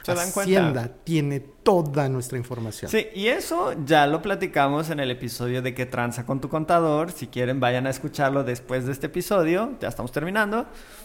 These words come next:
Speaker 2: Bueno, ahora, ¿por qué los mando a que no le dejen todo al contador?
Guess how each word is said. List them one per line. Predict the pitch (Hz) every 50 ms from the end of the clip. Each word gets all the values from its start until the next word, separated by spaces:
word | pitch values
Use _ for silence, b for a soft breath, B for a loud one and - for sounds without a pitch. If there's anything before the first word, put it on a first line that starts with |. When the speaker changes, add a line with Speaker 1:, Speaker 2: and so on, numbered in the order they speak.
| B B B B B B B -
Speaker 2:
Bueno, | 135 143 135 120 107 - - - - - - B B B B B
ahora, | - 123 117 104 -
¿por | - - - 190 - -
qué | - 233
los | 247 254 240 - -
mando | 180 170 170 165 165 170 180 196 185 - -
a | - 131 131 123 127 -
que | - 135 135 131 - -
no | 135 147 160
le | 160 156
dejen | 151 - 160 147 -
todo | 143 131 131 127
al | 120 123
contador? | 120 113 104 - 104 101 92 95